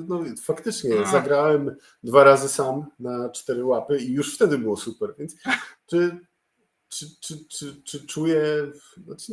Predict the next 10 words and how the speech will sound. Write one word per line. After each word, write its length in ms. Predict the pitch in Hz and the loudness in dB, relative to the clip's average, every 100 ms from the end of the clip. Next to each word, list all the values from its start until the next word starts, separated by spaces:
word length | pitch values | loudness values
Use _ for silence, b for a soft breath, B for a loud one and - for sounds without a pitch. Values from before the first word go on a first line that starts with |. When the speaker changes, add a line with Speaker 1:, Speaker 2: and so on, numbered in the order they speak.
| 294 | -6
Speaker 1:
nie 180 | 320 180 | -2 2
no, 180 | 127 | 0
bo 260 | 117 123 120 | 0 -2 2
Eurasy 640 | 139 131 135 135 131 143 | 2 2 0 -2 -4 -10
są 540 | 139 139 131 139 139 139 _ _ _ _ _ - | -10 -10 -8 -8 -8 -10 _ _ _ _ _ -8
najwyższą 520 | 135 139 147 - 147 | -6 -4 -8 -6 -6
formą 720 | - 143 139 135 135 135 131 _ b b _ | -2 -2 -2 -4 -4 -6 -10 _ b b _
gry 160 | 127 151 | -8 -6
planszowej, 560 | - 113 - 98 - 101 | -4 -4 -4 -8 -6 -6
jaka 480 | - 110 104 104 | -4 -4 -6 -10